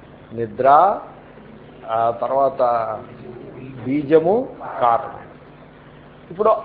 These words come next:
అన్యథాగ్రహణం ఉందనుకోండి, అన్యథాగ్రహణం అంటే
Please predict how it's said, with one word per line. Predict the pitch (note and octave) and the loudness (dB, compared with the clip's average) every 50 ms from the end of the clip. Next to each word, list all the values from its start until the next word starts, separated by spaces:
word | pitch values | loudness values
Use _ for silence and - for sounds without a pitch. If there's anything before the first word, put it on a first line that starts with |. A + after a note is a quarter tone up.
| C#3 C#3+ | 0 0
అన్యథాగ్రహణం | D3+ D#3+ F3+ F#3+ G#3 G3 G3 F3 F#3 F#3 F#3+ F#3 F#3 F3+ E3+ - F3 D#3+ - C#3+ D3+ D#3 D3+ D3 C#3+ | 0 0 2 2 2 4 6 6 6 8 8 6 6 4 2 2 2 2 2 2 0 0 0 0 -2
ఉందనుకోండి, | C3+ C3 B2 A#2 G#2+ - - F#2+ F#2+ - - - - - - - - - - - - - - - - A#2+ | -2 -4 -6 -6 -10 -12 -14 -14 -16 -18 -20 -20 -20 -20 -20 -20 -20 -20 -20 -20 -20 -20 -20 -18 -12 -10
అన్యథాగ్రహణం | B2 C#3+ D#3 D#3+ D3 D3+ C#3+ C#3 C3+ C3+ - - - A2 G2+ G#2 F#2+ - - - - - - - - - - - - - - - - - - - - - - - - - - - - - - - - - | -8 -2 -2 -2 2 4 4 4 4 2 -2 -8 -12 -12 -12 -14 -16 -18 -20 -20 -20 -20 -20 -20 -20 -20 -20 -20 -20 -20 -20 -20 -20 -20 -20 -20 -20 -20 -20 -20 -20 -20 -20 -20 -20 -20 -20 -20 -14 -12
అంటే | C#3 C#3 F3 | -4 4 6